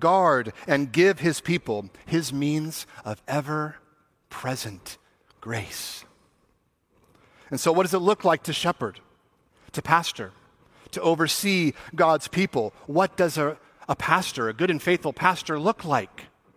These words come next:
according to the Word of God? What does it look like to lead in the church?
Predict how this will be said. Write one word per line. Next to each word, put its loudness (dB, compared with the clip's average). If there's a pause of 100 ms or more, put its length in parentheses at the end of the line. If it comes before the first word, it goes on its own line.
(200)
according -2
to -4
the 0
Word 0
of -6
God? 2 (920)
What -6
does -4
it -6
look 0
like 0
to -2
lead 2
in 2
the -2
church? -4